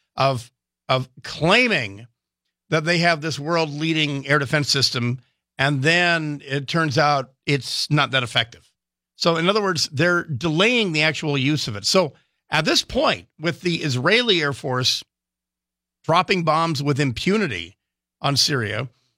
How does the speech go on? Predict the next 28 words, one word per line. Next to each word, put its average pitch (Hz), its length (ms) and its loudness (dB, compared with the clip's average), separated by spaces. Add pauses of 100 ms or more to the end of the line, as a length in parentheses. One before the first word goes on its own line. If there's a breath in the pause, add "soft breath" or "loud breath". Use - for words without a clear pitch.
(120)
and 151 200 2
now 175 600 0
the 151 760 -4
U 139 340 2
S 220 160 0
Air 190 140 2
Force, 160 500 -2 (200)
U 147 220 0
S - 160 0
Navy, 131 580 -2
Royal 175 460 2
Air 151 120 2
Force, 135 560 -2 (600)
uh, 135 380 0
and 147 260 2
Air 160 140 2
Force 156 360 0
of 135 200 -4
the 139 120 0
Republic 147 380 0
of 147 80 -8
France, 190 720 -2 (400)
uh, 127 220 0 (460)
shooting 170 360 0
cruise 254 280 0
missiles 139 280 -2
into 123 180 -2
Syria, 104 420 -4